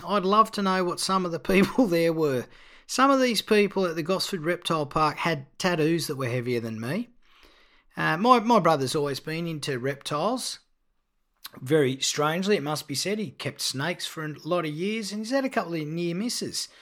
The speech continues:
Uh, I remember once when he was at uni, he called me to say that he had a, uh,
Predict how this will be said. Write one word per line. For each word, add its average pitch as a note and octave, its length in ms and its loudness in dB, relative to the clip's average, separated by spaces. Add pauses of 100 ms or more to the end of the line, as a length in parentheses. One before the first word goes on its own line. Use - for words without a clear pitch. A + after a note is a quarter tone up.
(460)
Uh, C#3 60 -12
I C3+ 160 -6
remember C#3+ 300 -6
once E3+ 360 -2
when D#3 100 -4
he D3 80 -2
was C3 120 -4
at C3 80 -4
uni, G3 460 -2
he B2+ 100 -6
called D3+ 360 -4
me D#3 120 -6
to C3 100 -6
say D#3+ 340 -4
that D3 180 -4
he C3+ 200 -4
had C3+ 160 -2
a, C3+ 300 -6
uh, B2+ 160 -8